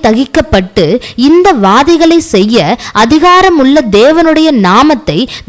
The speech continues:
தூஷித்தார்களே அல்லாமல், அவரை மகிமைப்படுத்த மனந்திரும்பவில்லை. ஐந்தாம் தூதன் தன் கலசத்தில் உள்ளதை மிருகத்தினுடைய சிங்காசனத்தின் மேல் ஊற்றினான்.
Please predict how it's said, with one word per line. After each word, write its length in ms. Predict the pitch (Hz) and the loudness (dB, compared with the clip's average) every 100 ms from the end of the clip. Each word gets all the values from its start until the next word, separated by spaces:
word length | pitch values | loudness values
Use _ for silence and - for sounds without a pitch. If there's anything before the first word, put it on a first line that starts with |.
| 269 | 2
தூஷித்தார்களே 840 | 359 359 359 349 320 320 311 330 | 2 0 -2 0 2 2 2 2
அல்லாமல், 720 | 247 180 269 285 220 151 226 - - | 0 2 2 2 0 -2 -6 -10 -4
அவரை 540 | 208 277 294 180 247 - 226 | -2 0 0 0 -4 -6 -2
மகிமைப்படுத்த 880 | 240 254 370 392 - 349 - 349 | 0 2 2 2 0 -2 0 -2
மனந்திரும்பவில்லை. 1120 | 277 202 269 320 339 330 262 175 156 233 226 226 - - - _ _ _ _ _ _ _ _ _ _ _ _ _ _ _ | 0 0 0 0 0 2 0 0 0 0 0 -4 -12 -20 -20 _ _ _ _ _ _ _ _ _ _ _ _ _ _ _
ஐந்தாம் 600 | 220 294 359 381 349 214 | 0 2 4 2 2 2
தூதன் 460 | 226 233 175 202 262 - | 2 2 0 -2 -6 -4
தன் 280 | - 330 392 | 0 0 0
கலசத்தில் 600 | 277 254 285 330 - 294 | 0 0 0 -4 -2 0
உள்ளதை 480 | 196 220 220 160 147 - - | 2 2 0 -2 -4 -6 0
மிருகத்தினுடைய 760 | 262 349 403 - 381 349 339 359 - | 2 4 2 0 0 2 2 0 0
சிங்காசனத்தின் 800 | 240 285 339 330 330 311 320 311 | 0 2 2 2 -2 0 -2 0
மேல் 300 | 320 285 180 | 2 2 0
ஊற்றினான். 520 | - 185 240 226 | -2 -2 0 0